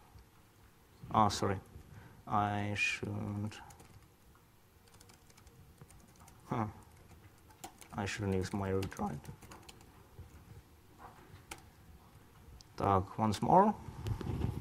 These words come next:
And it uses another tools like, uh, Bover for, uh, client side, uh, like browser dependencies, uh, of JavaScript, and, uh, it uses Grunt for build.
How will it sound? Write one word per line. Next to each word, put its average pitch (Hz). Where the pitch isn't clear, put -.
And 127
it 156
uses 147
another 170
tools 175
like, 117
uh, 107
Bover 151
for, 117
uh, 104
client 139
side, 139
uh, 107
like 220
browser 123
dependencies, 131
uh, 98
of 95
JavaScript, 120
and, 101
uh, 98
it 110
uses 104
Grunt 117
for 98
build. 165